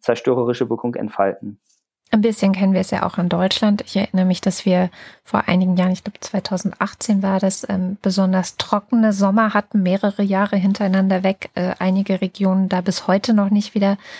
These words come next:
Speaker 2: sich von erholt haben. Die Bäume kippen um, weil sie einfach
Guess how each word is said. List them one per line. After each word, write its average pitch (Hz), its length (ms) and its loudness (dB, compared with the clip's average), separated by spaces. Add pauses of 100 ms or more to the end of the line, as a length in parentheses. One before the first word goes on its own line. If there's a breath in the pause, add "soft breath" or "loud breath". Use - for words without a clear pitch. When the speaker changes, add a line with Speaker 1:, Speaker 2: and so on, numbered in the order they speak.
Speaker 2:
sich - 260 -4
von 208 160 2
erholt 202 440 2
haben. 202 180 2
Die 190 120 -2
Bäume 190 300 2
kippen - 380 -4 (100)
um, 214 380 2
weil 185 220 2
sie 190 180 0
einfach 190 320 -2